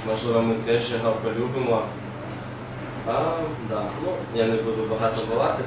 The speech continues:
я буду читати далі. <clears throat> Самотні поїхали потяги, які замерзають одні холодні на дні. Протягом днів шукав не на тих я платформах полтавські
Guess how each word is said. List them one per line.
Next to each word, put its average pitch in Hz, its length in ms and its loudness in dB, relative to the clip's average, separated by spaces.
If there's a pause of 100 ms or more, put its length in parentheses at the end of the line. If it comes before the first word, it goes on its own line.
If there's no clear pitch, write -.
я 110 60 -2
буду 113 380 -4
читати - 340 -6
далі. - 720 -2
<clears throat> - 260 -4 (200)
Самотні 123 560 4 (140)
поїхали 113 420 2 (120)
потяги, 117 520 0 (580)
які 123 260 2
замерзають 131 760 6
одні 135 280 4
холодні 147 600 8
на 135 180 8
дні. 160 400 4 (640)
Протягом 139 460 6
днів 143 440 4
шукав 135 280 4 (120)
не 123 80 4
на 127 80 6
тих 127 240 2 (100)
я 117 60 4 (120)
платформах 117 720 4 (500)
полтавські 120 560 2